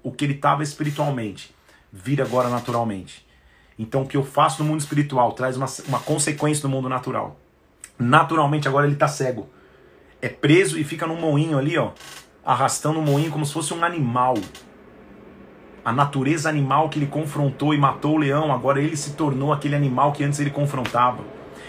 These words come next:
Ele se tornou a morte que antes ele, ele, ele, ele só olhava com seus olhos, porque ele tocou a morte.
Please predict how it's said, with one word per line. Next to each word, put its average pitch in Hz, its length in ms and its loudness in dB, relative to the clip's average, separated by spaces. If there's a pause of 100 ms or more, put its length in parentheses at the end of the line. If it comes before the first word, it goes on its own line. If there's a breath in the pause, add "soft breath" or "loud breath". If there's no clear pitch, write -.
(100)
Ele 131 120 0
se 151 160 -2
tornou 143 400 4
a 156 40 6
morte 143 520 4
que 139 160 2
antes 151 300 0
ele, 147 260 2
ele, 147 260 0
ele, 143 260 0
ele 139 120 2
só - 260 0
olhava 151 340 4
com 143 140 -4
seus 139 280 -2
olhos, 127 480 -2
porque 135 200 -4
ele 147 80 2
tocou 147 340 -2
a 170 40 2
morte. 147 560 4